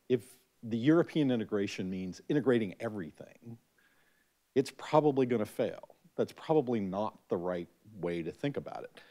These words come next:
But how do you strike that right balance? Where do you put Hungary? Where do you put y-, the U K, right? But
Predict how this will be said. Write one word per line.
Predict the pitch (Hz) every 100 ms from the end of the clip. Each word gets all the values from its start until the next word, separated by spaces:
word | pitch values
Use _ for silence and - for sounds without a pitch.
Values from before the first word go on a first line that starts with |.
| _ _
But | 113
how | - - 147
do | 143
you | 117
strike | - 110 104
that | 90 90
right | 85 -
balance? | 98 82 -
Where | 104 113
do |
you | 110
put | 104 104
Hungary? | 82 101 - -
Where | 98
do | 95
you | 87
put | - - 87 - _ _ _ _ 170
y-, | - _ _ _ _ _ _ _ _ _ _
the | 101
U | 98
K, | - - 101 - - _ _ _ _ _ _
right? | 110 110 - -
But | 117 107